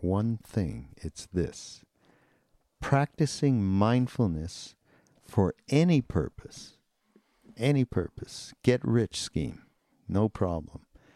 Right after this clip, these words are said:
boosts feelings of compassion, empathy,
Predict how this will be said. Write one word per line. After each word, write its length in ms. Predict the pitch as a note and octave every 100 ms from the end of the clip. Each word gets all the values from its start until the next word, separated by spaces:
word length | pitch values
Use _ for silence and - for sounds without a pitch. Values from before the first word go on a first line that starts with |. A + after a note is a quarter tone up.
| _ _ _ - _
boosts 600 | F2+ F#2+ D3 E3 - -
feelings 640 | - B2 C3+ C#3+ C#3+ D3 -
of 200 | G2 -
compassion, 840 | G#2 F2+ - B2 C3+ - D#3 D3+ C#3+ _ - _ _ -
empathy, 760 | C3+ D3 D#3+ D#3 - D#3+